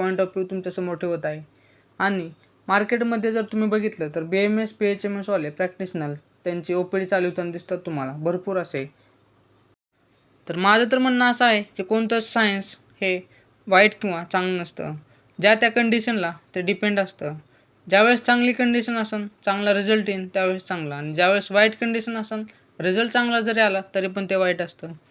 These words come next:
तर कोणतीच गोष्ट चांगली किंवा वाईट नसते, ते त्या टाईमवर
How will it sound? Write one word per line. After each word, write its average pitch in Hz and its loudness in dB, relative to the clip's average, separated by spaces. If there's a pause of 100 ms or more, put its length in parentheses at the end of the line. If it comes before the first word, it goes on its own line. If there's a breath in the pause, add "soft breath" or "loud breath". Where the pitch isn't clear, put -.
(320 soft breath)
तर 175 -12
कोणतीच 240 0
गोष्ट 240 -2
चांगली 226 0
किंवा 214 -4
वाईट 208 6
नसते, 202 -4
ते 196 -2
त्या 196 0
टाईमवर 208 2